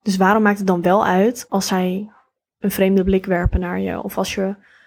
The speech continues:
hoort dat zij het niet mooi vinden? Waarom moet dat jou onzeker maken?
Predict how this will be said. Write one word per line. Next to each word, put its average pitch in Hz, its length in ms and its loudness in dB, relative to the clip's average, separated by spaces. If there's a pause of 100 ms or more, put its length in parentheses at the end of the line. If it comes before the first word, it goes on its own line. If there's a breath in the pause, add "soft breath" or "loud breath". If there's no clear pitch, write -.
(260 soft breath)
hoort 202 340 2
dat 190 140 -2
zij 185 160 0
het 185 100 0
niet 185 160 -2
mooi 214 220 0
vinden? 190 640 -12
Waarom 190 280 2
moet 202 100 4
dat 196 120 -4
jou 180 160 0
onzeker 175 360 -2
maken? 151 500 -10